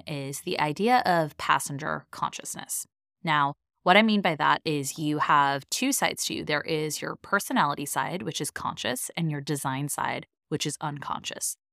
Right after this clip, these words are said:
Your personality side is the side of you that believes that this is who you are. And your design side is more unconscious. And so it's not necessarily something that you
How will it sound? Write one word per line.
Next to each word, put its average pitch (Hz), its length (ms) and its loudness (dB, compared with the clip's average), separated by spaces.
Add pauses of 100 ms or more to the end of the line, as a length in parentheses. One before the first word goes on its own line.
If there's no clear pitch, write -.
Your 175 140 0
personality 190 640 2
side 196 480 -2
is 151 380 0
the 160 100 -6
side - 340 -4
of 262 120 -4
you 185 320 -2
that - 420 2 (220)
believes 180 720 -2
that 165 560 4 (300)
this 160 380 2
is - 200 -4
who - 120 -4
you 147 320 -6
are. - 280 -4 (460)
And 190 140 4
your 180 100 0
design 190 380 0
side 156 480 -2
is 165 180 -2
more 160 220 0
unconscious. - 720 -2
And 156 120 -4
so 170 140 -2
it's 160 180 -2
not 180 300 4
necessarily 165 480 -2
something 151 380 -4
that 147 120 -4
you - 160 -2